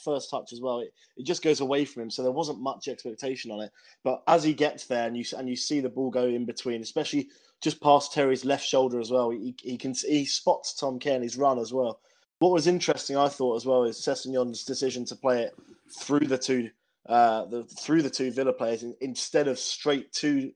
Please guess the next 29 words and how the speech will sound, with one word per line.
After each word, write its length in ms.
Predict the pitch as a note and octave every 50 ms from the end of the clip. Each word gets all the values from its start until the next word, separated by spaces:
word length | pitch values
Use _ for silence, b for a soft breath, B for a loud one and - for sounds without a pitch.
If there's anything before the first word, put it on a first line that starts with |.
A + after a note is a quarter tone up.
| _ -
Cairney, 420 | - - C3+ A#2+ A2+ A2 A2 A#2 -
'cause 140 | - B2+
he 80 | C3+ E3
had 160 | F#3+ G3+ F3
a 40 | D3+
lot 120 | D3 A2
of 60 | - -
space 280 | - - D3+ C#3 C3+ C3+
around 320 | B2+ C#3 C#3+ C#3 C3+ A#2
him. 120 | G2 G2+ - b b b b b b b _
But 100 | C#3 C#3
that, 240 | C3+ E3 - - D3
that 180 | D3+ D#3+ D#3 D3+
intelligence 520 | D3 C#3+ - E3+ D#3+ D3 B2 B2+ B2+ B2
there, 160 | D3 C3+ B2+
when 120 | A#2+ C3 C3
that 200 | C3+ - - -
went 240 | C#3 C3 B2+ F#2+
through, 320 | - - C3 B2 A#2 A2+ A#2
and 100 | A#2 A#2+
then 140 | A#2+ B2 B2
the 100 | B2+ B2+
moment 380 | C#3 D#3 D#3+ D3 C3 B2+ A2+
the 80 | A#2+ A#2+
net 240 | A#2+ B2+ B2 A#2 - _ _
started 440 | - - - C3 A#2 A2 G#2 G#2 A2
rippling, 360 | B2 B2 - G2+ G2+ G#2+ A2
I 60 | A2
mean, 240 | A2 A2+ A2+ A2+ A2+